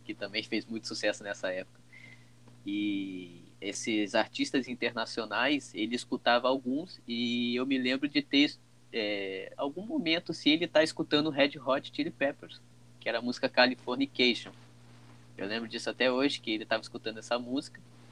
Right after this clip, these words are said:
Inclusive, tinha um clipe que era sensacional. Eu não sei se foi nessa época dos anos dois mil,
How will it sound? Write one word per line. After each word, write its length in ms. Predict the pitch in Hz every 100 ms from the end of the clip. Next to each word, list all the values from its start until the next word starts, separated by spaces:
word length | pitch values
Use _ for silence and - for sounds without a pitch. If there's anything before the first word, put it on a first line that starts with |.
| -
Inclusive, 540 | 127 143 123 135 147
tinha 200 | 147 -
um 60 | 147
clipe 400 | - 135 160 160
que 160 | - 127
era 320 | 131 120 117 - -
sensacional. 760 | - 143 - 151 147 135 135
Eu 120 | - 165
não 120 | 202
sei 280 | - 170 185
se 120 | 180
foi 280 | - 147 143
nessa 300 | 143 - 123
época 460 | 120 - 117 101 104
dos 160 | 113
anos 240 | 110 113 104
dois 240 | 110 107
mil, 260 | 104 101